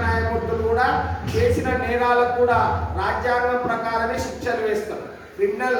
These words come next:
అంటారు, క్రిమినల్ కోడ్ ఉంది న్యాయం పరంగా. ఆ విధంగా ఆస్తులు, వివాదాలు, అనేక విషయాలు రాజ్యాంగంలో ఉన్నాయి. అవన్నీ కోర్టులే పరిష్కరిస్తాయి. కనుక రాజ్యాంగం ఎంతో అమూల్యమైనది. ఉదయమే మన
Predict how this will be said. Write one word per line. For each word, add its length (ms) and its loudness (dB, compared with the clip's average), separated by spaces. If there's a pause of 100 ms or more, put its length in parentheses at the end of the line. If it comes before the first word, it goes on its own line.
అంటారు, 320 -2
క్రిమినల్ 460 0
కోడ్ 220 4
ఉంది 160 0 (100)
న్యాయం 340 -4
పరంగా. 360 -4 (840)
ఆ 140 -2
విధంగా 360 2 (340)
ఆస్తులు, 380 2 (120)
వివాదాలు, 640 4
అనేక 420 -2 (160)
విషయాలు 420 2 (100)
రాజ్యాంగంలో 680 -2
ఉన్నాయి. 200 -4 (140)
అవన్నీ 360 -4
కోర్టులే 540 2
పరిష్కరిస్తాయి. 720 -6 (540)
కనుక 220 -4 (160)
రాజ్యాంగం 580 0
ఎంతో 260 0
అమూల్యమైనది. 840 0 (120)
ఉదయమే 400 2
మన 120 0